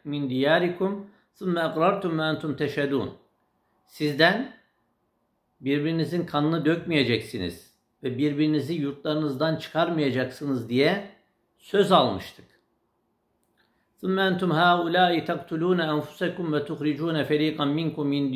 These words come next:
مِنْ دِيَارِهِمْ. Ama işlerinizden bir kısmı diğerlerini öldürüyor ve bir kısmı diğerlerini yurtlarından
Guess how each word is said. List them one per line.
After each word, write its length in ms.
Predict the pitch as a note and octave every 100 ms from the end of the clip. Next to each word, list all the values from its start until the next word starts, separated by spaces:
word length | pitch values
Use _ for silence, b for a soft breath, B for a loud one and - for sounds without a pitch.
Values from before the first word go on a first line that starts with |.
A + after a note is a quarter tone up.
| C3+ F3 -
مِنْ 220 | C#3+ C3+
دِيَارِهِمْ. 560 | B2+ C#3 D3+ C3 G2+ F2 - _ _ _ _ _ -
Ama 220 | D3+ F3+
işlerinizden 840 | E3+ - E3 D#3+ C#3 D3+ C#3+ C#3 - _ _ _ _ -
bir 240 | C#3 F3+
kısmı 640 | F3 - D#3+ D#3+ G3+ A#3+ - _ _ _ _ _ _ -
diğerlerini 460 | D3 D3 C#3+ C#3
öldürüyor 720 | C#3 C#3+ C#3+ C#3+ D3 E3 F#3 - _ -
ve 380 | B2+ E3 F3 - _
bir 220 | C3 D3
kısmı 380 | D3 C3+ - D3
diğerlerini 760 | C3 C3+ B2 A#2+ B2 D3+ G3 - _ _ _ _ _ _ _ _ _
yurtlarından 960 | C#3 C#3 - B2+ B2 A#2+ C#3 F#3 G3